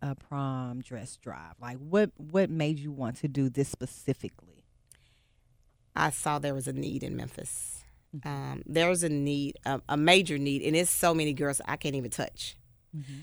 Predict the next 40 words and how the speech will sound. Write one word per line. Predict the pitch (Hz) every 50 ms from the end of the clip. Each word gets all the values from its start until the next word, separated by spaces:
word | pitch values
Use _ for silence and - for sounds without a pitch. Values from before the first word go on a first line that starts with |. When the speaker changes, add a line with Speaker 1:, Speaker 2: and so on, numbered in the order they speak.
| 175 -
Speaker 2:
I've, | - 151 147 - - - - 165 151 143 - - - 151
um, | 143 139 135 131 135 - - - - - - - _ -
been | 139 170 170 -
introduced | - 170 156 - 165 170 160 165 - -
to | - -
other | - 147 143 156
young | 147 143 143 139
ladies | 143 139 139 143 143
that | - 139 -
actually | 101 131 139 - - 147 135
do | 135 143 147
it | 139
in | 147 139
the | 135 135
city. | - - 160 151 151 156 156 160 160 - - _ - _ _ _ _ _ _ _ _ _
Uh, | - 147 147 147
Memphis | 147 156 170 175 - 180 -
Prom | - - 175 160 151 147 139
Closet, | - - 139 135 135 135 135 135 135 135 131 - - - _ _ _ _ _ -
uh, | 143 139 131 131 131 -
definitely | 160 165 160 - 165 156 147
a | 143
thank | 143 - 151 151 143 -
you | 151 139
to | - - 143
her. | 139 151 139 135 135
She | - - - - 180 170 170 165 165 160 160 147 - - - -
is | 143 139
not | 143 147 139 107 - 156
doing | 135 143 143 143
it | 147 147
anymore, | 151 151 156 156 160 160 160 160 160 160 160 160 - - - - - - _
so | - 147 147
she | - - 175 160
donated | 147 143 147 147 147 143 143 -
probably, | 165 147 143 147
like, | 143 143 - -
twenty-five | - - - 175 165 156 - 151 143 139 135
boxes | 143 151 147 143 - - 143 139 139
of, | 135